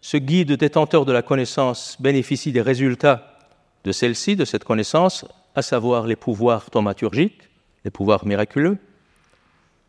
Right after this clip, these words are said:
La connaissance, la gnose, est cachée dans le sens ésotérique des Écritures, couverte par le sens littéral.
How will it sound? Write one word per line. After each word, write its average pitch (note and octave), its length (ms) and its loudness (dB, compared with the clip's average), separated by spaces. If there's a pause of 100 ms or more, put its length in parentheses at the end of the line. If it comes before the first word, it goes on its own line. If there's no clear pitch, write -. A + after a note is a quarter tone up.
(360)
La D3+ 140 2
connaissance, E3+ 840 0 (260)
la A2+ 120 0
gnose, A2+ 380 0
est A#2+ 100 -4
cachée B2+ 520 0 (340)
dans B2 100 2
le A#2+ 80 2
sens - 320 -4
ésotérique C3+ 540 -2
des G#2+ 120 -2
Écritures, A2+ 640 -2 (340)
couverte C#3 540 0
par A#2+ 140 4
le A2+ 100 2
sens - 280 -4
littéral. F#2+ 580 -2